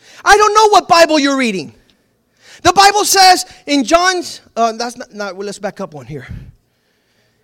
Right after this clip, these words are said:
He says, he stood there before his own family and says, "Listen, you are not my family. My family are those that do the will of my Father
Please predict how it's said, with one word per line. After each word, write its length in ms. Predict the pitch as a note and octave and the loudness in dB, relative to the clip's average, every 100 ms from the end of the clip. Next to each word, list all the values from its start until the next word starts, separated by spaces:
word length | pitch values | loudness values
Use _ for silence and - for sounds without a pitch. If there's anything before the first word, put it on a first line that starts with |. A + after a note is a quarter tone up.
| _ - | _ -6
He 160 | F#4+ | -4
says, 420 | F4 F#4+ F4+ D#4 - _ _ - | -2 2 0 0 -10 _ _ -10
he 240 | D4+ F#4+ | -4 -4
stood 460 | - - F#4+ G4 D#4+ | -4 -6 -6 -6 -4
there 180 | C#4 | -4
before 400 | A#3 C4 - D#4+ | -2 -4 -4 -4
his 240 | C#4 C4+ B3 | -4 -6 -8
own 340 | C4+ E4 F4+ F4 | -4 -4 -4 -8
family 720 | - D#4+ D#4+ D4+ G#3+ E3 - _ _ - | -8 -6 -4 -6 -8 -12 -16 _ _ -10
and 120 | B3+ | -8
says, 240 | D4 C#4+ | -6 -6
"Listen, 540 | D4 F#4 - F4 A3 C#3 _ _ _ | -6 -8 -6 -6 -6 -12 _ _ _
you 200 | G#3+ D#4 | -4 0
are 80 | E4+ | 0
not 240 | D#4+ F#4+ | 2 0
my 160 | F4+ F#4 | 0 -2
family. 600 | - G#4 G4 D#4+ F#3 B2 _ _ - - | 0 0 0 0 -2 -8 _ _ -20 -2
My 160 | D4 D#4 | 0 2
family 500 | - G4 G#4+ G#4+ G4 | 2 4 4 2 4
are 120 | F4 | 6
those 340 | E4+ G4+ F#4+ | 6 6 4
that 140 | E4+ - | 0 0
do 140 | G4 | 2
the 100 | G4 | 2
will 260 | D#4+ G#4 A4 | 2 2 2
of 80 | F4 | 2
my 160 | D#4 | 2
Father 360 | D4 F4+ G4 | 2 4 4